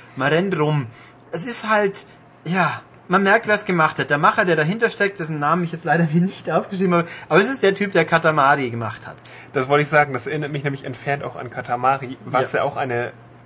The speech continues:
Speaker 2: bescheiden dämliche Idee war, dieses Spiel, obwohl es einfach, das war so dämlich, dass es schon wieder genial war, äh, machte extrem viel Spaß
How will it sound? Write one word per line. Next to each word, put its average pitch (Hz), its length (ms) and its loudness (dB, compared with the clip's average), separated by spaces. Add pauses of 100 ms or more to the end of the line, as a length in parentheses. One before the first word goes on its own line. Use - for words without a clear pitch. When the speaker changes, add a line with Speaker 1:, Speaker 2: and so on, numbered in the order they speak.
(240)
Speaker 2:
bescheiden 135 440 -2
dämliche 147 340 -4
Idee 131 300 -4
war, 175 80 -4
dieses 123 260 -6
Spiel, 135 380 -6
obwohl 135 560 -2
es 139 100 0
einfach, 131 360 -2 (580)
das 147 320 2
war 151 100 8
so 156 140 -2
dämlich, 165 260 2
dass 156 140 -2
es - 60 -6
schon 147 100 -4
wieder 139 120 2
genial 131 440 -2
war, 113 280 2 (380)
äh, 123 280 -2 (560)
machte 147 360 0
extrem 147 500 -6
viel 147 140 -6
Spaß 131 580 -4